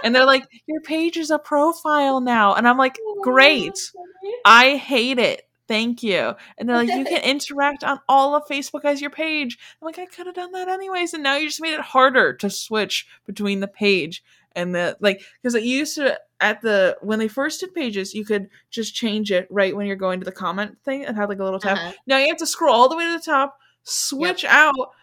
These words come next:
Speaker 1: to go back to your normal person profile. And then you're like, "Oh, I can share this post that's fifteen minutes down this feed now."
Speaker 2: Yeah, it's annoying.
Speaker 1: It's horrible. I'm so sad. <laughs> Yeah.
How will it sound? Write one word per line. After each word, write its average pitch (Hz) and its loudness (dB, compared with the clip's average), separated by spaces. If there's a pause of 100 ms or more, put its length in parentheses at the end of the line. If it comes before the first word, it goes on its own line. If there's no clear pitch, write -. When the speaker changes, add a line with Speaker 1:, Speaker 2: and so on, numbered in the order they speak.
(300)
Speaker 1:
to 269 -8
go 262 4
back 277 2
to 277 -10
your 269 -2
normal 254 -2 (120)
person 262 -6
profile. 208 -2 (220)
And 233 0
then 254 -2
you're 240 -2
like, 226 -4
"Oh, 285 0
I 277 2
can 262 -4
share 254 0
this 240 -2
post 240 0
that's 208 -2
fifteen 220 -4
minutes 190 -4
down 175 -2
this 165 -10
feed 180 -10
now." 104 -8 (360)
Speaker 2:
Yeah, 165 -8
it's - -18
annoying. 160 -14 (220)
Speaker 1:
It's 196 -20
horrible. 151 -6 (120)
I'm 175 -12
so 175 -6
sad. 180 -4
<laughs> - -20 (1500)
Yeah. 165 0